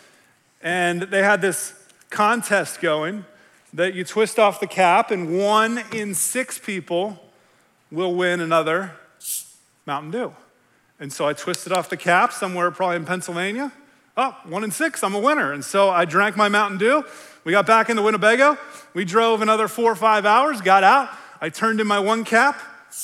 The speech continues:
opened the next one. Sure enough, another free Mountain Dew. I did this five times in a row through, like, thirteen states.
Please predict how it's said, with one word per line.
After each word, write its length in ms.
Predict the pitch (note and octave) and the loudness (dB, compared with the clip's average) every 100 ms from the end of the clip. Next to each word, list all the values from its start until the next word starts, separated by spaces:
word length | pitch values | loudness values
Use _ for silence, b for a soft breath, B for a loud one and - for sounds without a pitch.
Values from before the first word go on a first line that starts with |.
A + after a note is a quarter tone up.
| - E3 | -10 -8
opened 240 | F3+ G3 | -6 -4
the 60 | F3+ | -2
next 280 | G3+ - A3+ | -2 -4 -4
one. 320 | A#3+ D4+ C#4+ B B _ _ _ | -2 -2 -6 B B _ _ _
Sure 260 | - - C#3 | -14 -10 -6
enough, 460 | G3 B3+ - - _ _ - | -4 -6 -10 -20 _ _ -20
another 120 | C3 | -18
free 240 | - D3+ | -10 -8
Mountain 280 | D#3 F3 F#3+ | -6 -6 -8
Dew. 200 | A3+ A#3+ - _ _ b b b b b | -10 -12 -18 _ _ b b b b b
I 120 | D#3+ | -2
did 180 | B3 A#3 | -2 0
this 460 | G3 G3 G3 - - _ b b b b b _ | 0 -2 -4 -10 -14 _ b b b b b _
five 440 | _ - D#3+ G#3+ G#3+ | _ -4 0 -2 0
times 480 | A3+ D#3 E3 G3+ G3 | 2 2 0 -6 -10
in 140 | F#3+ | -6
a 40 | |
row 300 | A3 D#3 D3 E3+ - _ b b b b b b | -2 -2 -2 -10 -20 _ b b b b b b
through, 340 | - G#3 G#3+ G3 | -14 -6 -2 0
like, 220 | E3+ E3 | 0 -2
thirteen 500 | G3+ G#3 F3+ G#3 A#3+ | -4 -4 -4 -6 -6
states. 600 | - F3+ F#3 - - | -4 -4 -4 -8 -14